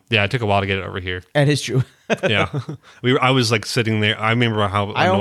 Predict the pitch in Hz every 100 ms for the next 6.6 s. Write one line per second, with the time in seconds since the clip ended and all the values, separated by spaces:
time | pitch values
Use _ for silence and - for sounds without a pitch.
0 | 104 190 98 101 131 135 139 123 117 123
1 | 131 139 135 127 120 120 117 113 113 113
2 | 120 120 120 120 123 117 _ _ _ -
3 | 110 98 101 - _ 110 117 113 131 131
4 | 131 123 123 127 123 120 113 113 123 123
5 | 139 127 120 117 120 104 - 123 113 73
6 | 85 80 - - 58